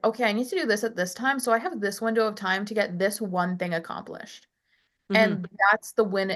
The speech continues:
Speaker 1: in and of itself. And also, like, a direction in my business that I can then implement on, take action on, instead of just feeling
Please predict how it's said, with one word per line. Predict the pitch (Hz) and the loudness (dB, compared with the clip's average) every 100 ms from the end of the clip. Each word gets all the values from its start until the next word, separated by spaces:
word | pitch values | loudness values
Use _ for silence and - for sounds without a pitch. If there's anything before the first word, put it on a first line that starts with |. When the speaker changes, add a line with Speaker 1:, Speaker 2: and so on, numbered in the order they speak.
| - | -4
Speaker 1:
in | 196 190 | -4 2
and | 180 | 4
of | 165 | 2
itself. | 165 - 175 214 - | -2 0 2 2 0
And | 196 | 0
also, | 185 190 214 196 | 0 0 0 0
like, | 185 - 185 | -2 -4 -6
a | |
direction | 180 180 175 175 - - 190 185 | -4 -2 0 0 -2 -10 -8 -8
in | 175 185 | -6 -2
my | 170 | -2
business | 165 160 165 208 226 254 - - _ _ _ _ 196 | -2 -4 -4 0 0 0 -6 -16 _ _ _ _ 0
that | 190 180 - | 4 4 4
I | 175 170 | 2 2
can | 185 170 165 | -2 -2 2
then | 160 - - | 2 0 -6
implement | 170 170 220 71 - - | -8 -6 -4 -4 -6 -10
on, | - 98 - | -6 -6 -6
take | - 185 - | -8 -8 -4
action | - 170 - - - | 2 2 0 -8 -8
on, | - 156 - | -2 0 -2
instead | 185 - 208 233 | -4 2 2 2
of | |
just | 240 240 - | -2 -6 -8
feeling | 185 190 185 | -4 -2 -2